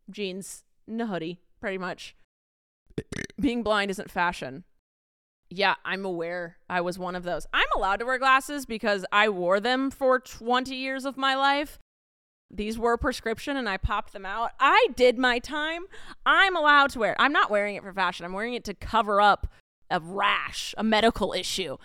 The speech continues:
So it's still for medical reasons. Did you have a pickup line for Abby? Nah, girl messaged me first. She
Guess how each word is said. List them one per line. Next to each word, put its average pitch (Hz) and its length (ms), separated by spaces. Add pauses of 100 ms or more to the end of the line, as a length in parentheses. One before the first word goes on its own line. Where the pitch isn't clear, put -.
(260)
So 202 480 (840)
it's 226 140
still 320 180
for 240 100
medical 170 340
reasons. 120 600 (1160)
Did 202 160
you 240 120
have 269 180
a 269 40
pickup - 380
line 175 260
for - 180
Abby? 139 360 (220)
Nah, 214 220
girl 240 220
messaged 254 360
me 185 140
first. - 720
She - 200